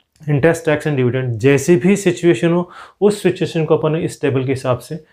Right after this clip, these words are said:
हैंडल करनी चाहिए। नेट प्रॉफिट normally आता है profit before interest, tax and dividend। सबसे पहले इंटरेस्ट लेस करते हैं, interest on long term borrowing। उसके बाद में आएगा profit before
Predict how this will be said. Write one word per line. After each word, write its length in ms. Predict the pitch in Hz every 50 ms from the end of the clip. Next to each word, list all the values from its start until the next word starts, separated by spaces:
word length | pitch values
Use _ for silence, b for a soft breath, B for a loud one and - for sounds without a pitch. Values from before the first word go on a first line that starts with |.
| b b b -
हैंडल 280 | 131 127 127 131 127 127
करनी 260 | 123 110 101 101 101
चाहिए। 340 | 98 - - 110 107 98 98 - b b b b b -
नेट 260 | 120 123 127 127 127
प्रॉफिट 240 | - 139 - - 143
normally 340 | 135 135 127 127 131 135 143
आता 160 | 139 - 170
है 100 | 160 151 - - _ _ _ _ _ _ -
profit 340 | 135 123 - - 165 147 135
before 300 | 120 131 127 127 143 156 156 160
interest, 420 | 151 135 123 123 147 139 - -
tax 180 | 139 131 - -
and 120 | 131 120
dividend। 320 | 117 117 117 107 131 143 156 - _ B B B B B B
सबसे 380 | - - 160 156 156 - 202 185
पहले 320 | 185 170 156 156 165 170 170
इंटरेस्ट 520 | - 143 131 123 127 - 147 135 - -
लेस 220 | 143 147 139 -
करते 260 | - 151 143 - - 160
हैं, 180 | 160 - 139
interest 380 | 127 120 - 143 147 143 - 165
on 120 | 160 156 147
long 180 | 135 135 127 120 120
term 180 | 143 143 143 135
borrowing। 440 | 117 113 113 107 101 107 101 98 101 101 - b b b b b b
उसके 220 | 143 139 - - 156
बाद 240 | 147 147 143 135 147
में 60 | 151
आएगा 200 | 156 156 156 -
profit 400 | - 135 131 127 - 170 156 139 110
before 320 | 139 135 131 - 160 165